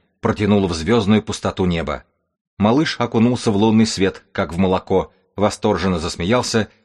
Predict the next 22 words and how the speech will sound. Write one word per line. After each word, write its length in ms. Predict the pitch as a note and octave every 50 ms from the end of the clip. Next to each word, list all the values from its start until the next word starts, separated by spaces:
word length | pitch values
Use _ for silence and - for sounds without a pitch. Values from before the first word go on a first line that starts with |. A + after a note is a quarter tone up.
| _ _
и 60 | G#2+
от 140 | G#2+ G#2+ -
этого 240 | B2+ - A#2 A2 A2
звенящего 540 | F2 F2 G#2 G#2+ A2 G#2+ G2+ - - F2+ F2
смеха 420 | - - - A#2+ B2 A#2 - A#2
книжника 520 | G#2+ - A2 A#2 A2 F#2+ F#2+ A2 A2 A2 G#2
внезапно 500 | F#2+ G#2+ G#2 E2+ G2 G2 - - G2+ G2
бросило 400 | E2+ F#2 F2+ E2 - - F#2 F2+
в 100 | D#2 F2
дрожь. 400 | F2 F#2+ F2 E2 - - - _ _ _ _ _ _ _ _ _ _ _ _ _ _ _ _ _ _ _ _ _ _ _ -
Звук 420 | E2+ E2 G#2 B2 C#3 C3 - -
нежных 360 | G#2 A2+ A#2 G2+ G#2 A2 A2
колокольчиков 720 | - G2+ G2 F#2 - - B2 A#2+ - - G#2 - G#2 - -
разнесся 520 | G2 G2 F2 - F#2+ A#2 A2+ - - G2+
над 180 | F#2+ F#2 F2 -
черной 420 | - - G#2+ A#2 A2+ G#2+ A2+ A2+
лаковой 440 | G#2 G2 G2 F#2 - - F2 F2+ F#2
равниной, 560 | F#2 F#2+ F2 F2 F2 E2 D#2 D2 C#2 - - _ _ _ _ _ _
отражаясь 640 | - E2+ - - F2+ F2+ E2 F#2+ F2+ E2+ E2+ - -
от 220 | - F2 E2+ -
нефтяной 400 | F#2+ F2 - - F2 D#2+ D2+ D2
грязи, 460 | C#2+ F2+ G#2 A2+ A2 G2 G#2 G2 -